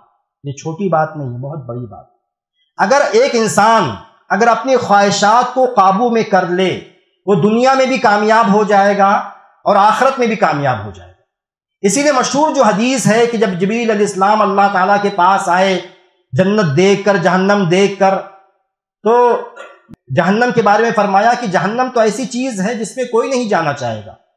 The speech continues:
उसमें इतनी भयानक सजाएं हैं, उसमें पीप, खून, तमाम जो है अजदहे, तरह तरह की जो भी सजाओं की जो भी किस्में हो सकती हैं, आग है, हर तरह की चीजें।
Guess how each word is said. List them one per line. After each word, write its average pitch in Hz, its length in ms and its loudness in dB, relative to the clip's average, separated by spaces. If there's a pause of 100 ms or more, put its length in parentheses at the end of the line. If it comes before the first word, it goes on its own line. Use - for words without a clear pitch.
(320)
उसमें 240 260 -2
इतनी 240 180 -2
भयानक 190 480 0
सजाएं 185 500 0
हैं, 175 460 -4 (240)
उसमें 202 380 -4
पीप, 226 460 -2
खून, 226 480 0
तमाम 277 440 0
जो 160 80 0
है 135 360 -6 (360)
अजदहे, 214 640 2
तरह 226 260 2
तरह 226 240 0
की 226 160 -4
जो 220 180 2
भी 240 120 -2
सजाओं 208 380 2
की 254 120 -6
जो 202 180 2
भी 262 140 -2
किस्में 240 380 -4
हो 247 220 2
सकती 233 360 -6
हैं, 208 80 -6
आग 226 360 0
है, 196 120 -2
हर 262 160 -2
तरह 330 220 0
की - 120 -12
चीजें। - 340 -20